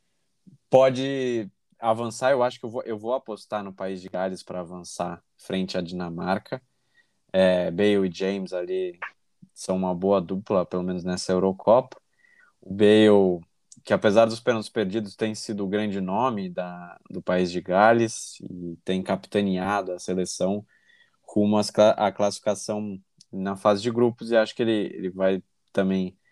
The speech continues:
ser o, o grande jogador aí das oitavas de final do País de Gales, e eu acho que o País de Gales se classifica pras quartas de final, mas não tem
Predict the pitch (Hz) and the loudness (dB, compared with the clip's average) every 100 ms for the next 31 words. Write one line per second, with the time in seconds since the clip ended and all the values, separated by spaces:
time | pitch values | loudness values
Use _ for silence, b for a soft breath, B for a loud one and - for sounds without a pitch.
0 | _ _ - - - 101 98 98 - 101 | _ _ -14 -6 2 4 4 0 -4 -6
1 | 95 101 101 95 95 95 92 95 95 95 | 0 0 0 -2 0 0 0 -2 -2 -4
2 | 92 95 98 95 90 - 90 90 90 92 | -6 -6 -2 -4 -4 -8 -6 -4 -4 -8
3 | _ - 90 98 92 92 98 101 110 123 | _ -12 -2 4 4 4 2 4 4 2
4 | 117 101 104 110 101 98 - - 101 98 | -4 -8 -4 0 2 2 -2 -6 -4 -2
5 | 95 92 92 92 - 110 98 107 101 - | -4 -2 -2 -2 -6 -6 -4 -2 -2 -4
6 | - 101 95 98 95 95 - 98 95 110 | -6 -6 -4 -4 -2 -2 2 0 2 -6
7 | - 147 117 131 _ _ _ _ _ _ | -4 2 2 0 _ _ _ _ _ _
8 | _ 95 98 101 104 98 95 - - - | _ -2 2 2 2 0 -4 -10 -14 -14
9 | 98 98 98 107 104 95 | -10 -8 -4 -2 -2 -4